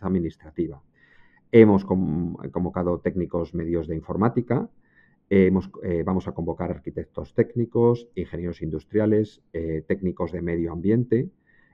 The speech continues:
eh, técnicos de medio ambiente desde la rama también de, de proyectos, pues, de temas de jardinería, etcétera. Vamos a convocar conserjes, vamos a convocar,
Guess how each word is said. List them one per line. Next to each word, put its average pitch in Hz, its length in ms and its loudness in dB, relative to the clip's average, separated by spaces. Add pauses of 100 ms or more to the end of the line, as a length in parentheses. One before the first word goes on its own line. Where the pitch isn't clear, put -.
eh, 87 520 4 (320)
técnicos 104 340 2
de 104 80 2
medio 98 220 4
ambiente 101 300 2
desde 92 260 0
la 85 180 -4
rama 95 360 0
también 90 360 -2
de, 87 220 -2
de 82 320 -8
proyectos, 120 580 -2
pues, - 260 -16 (120)
de 80 140 -20
temas 82 200 -16
de - 80 -20
jardinería, 90 920 -4
etcétera. 117 480 -2 (680)
Vamos 107 360 2
a - 20 -6
convocar 90 400 -2
conserjes, 135 800 -6 (400)
vamos 101 240 2
a 98 60 -4
convocar, 95 560 -2